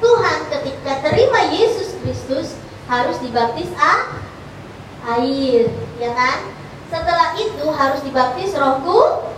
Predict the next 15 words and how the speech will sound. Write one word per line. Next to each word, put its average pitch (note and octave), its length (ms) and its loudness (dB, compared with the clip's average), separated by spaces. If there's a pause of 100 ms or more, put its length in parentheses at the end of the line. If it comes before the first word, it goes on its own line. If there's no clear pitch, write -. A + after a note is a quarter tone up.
(500)
Roh C#4 120 0 (120)
Kudus. F4+ 580 2
Dibaptis B3 640 0
Roh F#4+ 220 2
Kudus G#4 260 0
adalah C#4 320 0
dengan D4 380 -2
api, D4+ 640 -2
dilambangkan B3+ 580 0
dengan C#4+ 320 -4
a-, - 320 0 (960)
api. B3 540 -6 (1040)
Bumi B3+ 320 -6
juga F#4+ 240 -4
sama. G4+ 640 -4